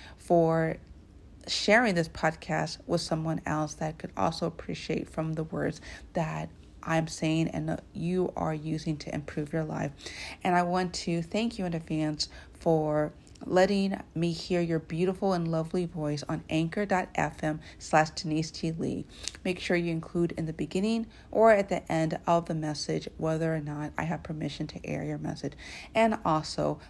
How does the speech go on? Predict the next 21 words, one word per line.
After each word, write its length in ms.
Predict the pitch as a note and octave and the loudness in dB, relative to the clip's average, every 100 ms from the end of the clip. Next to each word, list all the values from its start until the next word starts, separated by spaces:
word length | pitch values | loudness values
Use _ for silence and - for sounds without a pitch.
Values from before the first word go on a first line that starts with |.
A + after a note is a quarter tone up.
| - | -6
please 260 | A3 G3 F#3 | 0 0 0
make 120 | D#3 | -4
sure 240 | - E3 | -4 -2
that 140 | D#3+ D#3 | -2 -2
you 100 | D#3 | -4
include 440 | D3 - D3+ - | -6 -4 -4 -2
your 100 | D#3 | -4
first 440 | - B3+ C#4 C#4 | 0 4 4 2
name 220 | G3 F#3 F#3+ | -2 -2 0
only, 400 | F#3+ F#3+ G3+ G3 D3+ | 2 2 2 0 0
anonymity 760 | D#3 G3 G#3 G3 F#3+ F#3+ F#3+ | 2 4 4 4 4 2 -2
please, 540 | G3 F#3+ F#3+ F#3+ G#3+ - - - - - - | 2 0 2 0 -2 -4 -14 -10 -10 -10 0
and 220 | D#3+ F3 | 2 2
your 180 | F3+ E3+ - | 0 -4 -2
hometown, 480 | F3 E3+ E3 E3 E3 | 0 0 0 0 0
and 80 | - | -2
obviously 480 | E3 F3 E3+ E3 F3 | 0 0 0 -2 -4
what 200 | F3 F3 | -2 -2
you've 160 | F#3+ F#3 | -4 -6
been 160 | F#3 | -6
loving 460 | F#3+ F#3+ G3 F#3 | -2 0 0 -6